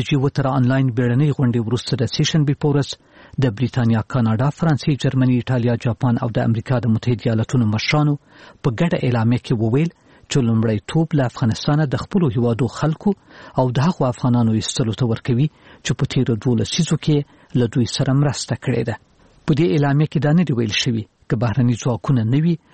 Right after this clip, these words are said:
دوی به څرنګه په خوندي توګه له افغانستانه ایستل کیږي. د جرمني صدراعظم انګلا میرکل وویل، د امریکا متحده ایالتونه دلته مشي په غاړه لري او له متحده ایالتونو پرته موږ نور هیوادونه نشو کولای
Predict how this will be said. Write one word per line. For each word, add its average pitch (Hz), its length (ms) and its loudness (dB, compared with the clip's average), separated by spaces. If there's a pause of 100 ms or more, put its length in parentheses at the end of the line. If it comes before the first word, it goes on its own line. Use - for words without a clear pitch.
(140)
دوی 135 220 0
به 120 120 -2
څرنګه 165 440 2
په - 60 -8
خوندي 120 360 0
توګه 117 180 0
له 110 180 2
افغانستانه 120 500 0
ایستل 120 400 -2
کیږي. 123 260 -2 (800)
د 127 180 2
جرمني 131 320 2
صدراعظم 135 540 0
انګلا 120 440 2
میرکل 139 260 0
وویل، 135 300 2 (320)
د 131 80 0
امریکا 120 380 0
متحده 120 400 0
ایالتونه 117 420 2
دلته 123 360 0
مشي 117 320 0
په 143 160 -4
غاړه 113 280 0
لري 110 180 0 (460)
او 120 120 2
له 120 140 2
متحده 113 440 0
ایالتونو 117 460 0
پرته 165 360 -2 (440)
موږ 127 200 2 (120)
نور 175 160 2
هیوادونه 113 500 0 (180)
نشو 175 320 0
کولای 110 300 -2